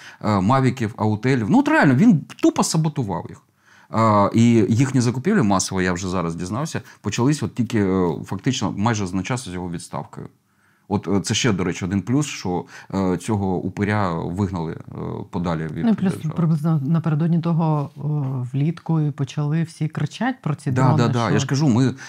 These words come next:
Speaker 1: ми, е, ну, я один з, м, апологетів цієї історії,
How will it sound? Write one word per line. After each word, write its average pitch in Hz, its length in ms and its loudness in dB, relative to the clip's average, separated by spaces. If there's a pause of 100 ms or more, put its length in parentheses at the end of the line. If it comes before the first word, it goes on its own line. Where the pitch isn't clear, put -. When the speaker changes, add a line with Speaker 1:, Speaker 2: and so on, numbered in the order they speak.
(120)
Speaker 1:
ми, 113 320 4
е, 113 360 6
ну, 120 340 4
я 127 280 4
один 107 380 4
з, - 280 -10
м, 65 540 -8
апологетів 104 640 0
цієї 92 140 -6
історії, 87 420 -8